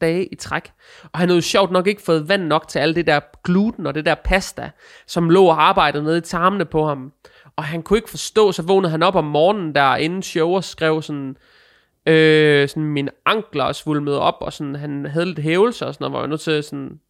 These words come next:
"Nå, men så, prøv lidt, du er nødt til at drikke noget væske." Ikke? Og så er det nok, fordi du har fået lidt for lidt væske. Okay. Så hjalp det, så dæmpede det, så blev kroppen normal. Så tænkte jeg, "Okay, så er det fint, så kører vi videre." "Så spiser du bare efter planen," skrev jeg bare til ham.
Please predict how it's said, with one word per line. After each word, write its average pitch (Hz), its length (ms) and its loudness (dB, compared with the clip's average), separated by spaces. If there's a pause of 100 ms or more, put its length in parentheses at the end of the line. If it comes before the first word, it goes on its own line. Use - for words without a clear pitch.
"Nå, - 120 -14
men - 180 -20
så, - 160 -20 (260)
prøv 160 100 -6
lidt, 185 280 -2
du 156 40 -8
er 147 40 -4
nødt 170 160 0
til 180 100 -6
at - 60 -12
drikke 175 200 -2
noget 135 120 -6
væske." 175 380 -4 (500)
Ikke? 135 140 -6
Og 139 60 -4
så - 100 -10
er - 20 -4
det 160 100 -4
nok, 175 160 -2
fordi 208 120 -6
du 170 60 -2
har 147 60 -4
fået 151 120 -4
lidt 170 100 -2
for 151 100 -6
lidt 151 140 -4
væske. 143 300 -8 (260)
Okay. 160 280 -8 (340)
Så - 100 -20
hjalp 180 320 0
det, 156 140 -14
så 165 100 -12
dæmpede 175 400 -4
det, 151 80 -12
så - 100 -12 (260)
blev 156 100 -6
kroppen 175 240 -2
normal. 202 320 -6 (340)
Så - 60 -20
tænkte - 140 -14
jeg, - 20 -10
"Okay, 202 320 -8
så 214 100 -14
er - 20 -12
det 196 60 -16
fint, 202 200 -10
så - 60 -16
kører 190 160 -6
vi 175 60 -10
videre." 185 220 -2 (220)
"Så - 120 -12
spiser 247 260 -4
du 190 60 -6
bare 196 180 4
efter - 160 -2
planen," 226 440 -2
skrev - 200 -8
jeg 139 60 -6
bare 139 100 -4
til - 120 -8
ham. - 180 -8